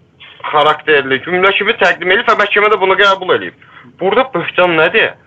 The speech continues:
İndiyədək elədiyi xidmətlər nəzərə alınaraq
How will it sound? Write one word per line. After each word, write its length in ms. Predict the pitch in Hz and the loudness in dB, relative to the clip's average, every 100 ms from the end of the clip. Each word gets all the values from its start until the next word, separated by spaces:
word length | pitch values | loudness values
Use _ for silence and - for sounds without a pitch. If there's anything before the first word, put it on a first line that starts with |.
| _ - | _ -4
İndiyədək 560 | 175 196 208 208 180 175 | 0 2 4 2 0 2
elədiyi 400 | 175 175 170 165 - - | 2 2 2 0 -2 -4
xidmətlər 580 | 156 160 160 160 151 156 | -4 -2 0 0 0 2
nəzərə 400 | 165 160 170 151 160 | 0 2 2 4 4
alınaraq 580 | 165 165 170 175 220 | 2 2 2 2 -2